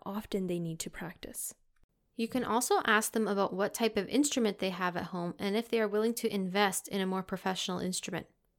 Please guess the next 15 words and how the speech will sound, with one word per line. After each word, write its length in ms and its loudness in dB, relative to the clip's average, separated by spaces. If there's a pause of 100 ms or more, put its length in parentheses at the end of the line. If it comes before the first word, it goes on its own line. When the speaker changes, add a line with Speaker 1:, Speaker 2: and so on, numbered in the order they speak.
(460)
Speaker 2:
Many 300 4
piano 340 4
teachers 420 -2
with 140 -2
studios 480 0
of 160 -8
highly 320 2
committed 420 4
students 460 0
will 240 -4
only 420 0
accept 380 -2
students 500 -2
that 180 -2
have 220 0